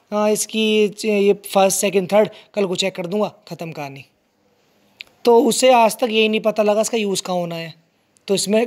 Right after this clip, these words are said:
इसमें कसूरवार कौन है, रिस्पॉन्सिबल कौन है? We are responsible, students are not responsible at all। we are the responsible। So ये चीज़ें थी। तो जिस चीज़ को आप भूल जाएं, वो एजुकेशन नहीं है। जिस चीज़ को आप कभी भूल ही ना सकें,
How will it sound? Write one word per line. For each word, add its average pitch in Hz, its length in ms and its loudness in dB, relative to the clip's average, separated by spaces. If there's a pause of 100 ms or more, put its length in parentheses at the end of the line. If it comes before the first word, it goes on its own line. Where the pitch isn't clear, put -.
इसमें 214 200 -2
कसूरवार 196 500 2
कौन 196 220 -2
है, 220 80 -2
रिस्पॉन्सिबल 185 560 -6
कौन 190 200 -8
है? 165 160 -6
We 180 120 -4 (120)
are 165 120 -2
responsible, 143 760 -10
students 226 380 -2
are 226 180 -4
not 185 180 -4
responsible 190 640 -4
at 190 60 -4
all। 160 160 -2 (680)
we 180 160 4
are 165 140 0
the 151 140 -10
responsible। 147 500 -12 (560)
So 247 160 2
ये 220 220 4
चीज़ें 185 320 -2
थी। 262 200 -4 (240)
तो 233 100 2
जिस 208 340 0
चीज़ 214 280 0
को 233 100 0
आप 240 120 4
भूल 185 340 -2
जाएं, 202 300 0 (100)
वो 214 120 2
एजुकेशन 196 480 0
नहीं 160 260 -8
है। 226 100 -6 (280)
जिस 208 320 0
चीज़ 196 300 0
को 202 120 -2
आप 220 200 2
कभी 226 180 0
भूल 170 280 0
ही 202 100 0
ना 190 100 0
सकें, 165 340 -8